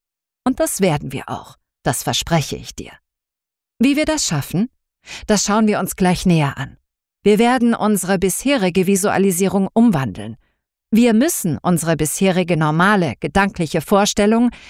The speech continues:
in eine lebendige, vor Begeisterung sprühende, aktive Visualisierung verändern. Denn genau das macht den Unterschied.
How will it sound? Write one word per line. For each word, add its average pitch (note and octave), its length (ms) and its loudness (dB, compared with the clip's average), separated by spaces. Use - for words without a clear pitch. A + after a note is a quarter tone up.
in A#3 180 4
eine A3 240 2
lebendige, A#3 960 2
vor - 220 0
Begeisterung F#3 800 -2
sprühende, G#3+ 680 2
aktive A#3+ 720 -2
Visualisierung F#3 840 0
verändern. D#3 600 -2
Denn F#3 200 2
genau F#3 460 -2
das - 340 -8
macht F3+ 200 -6
den G#3 140 -2
Unterschied. - 600 -4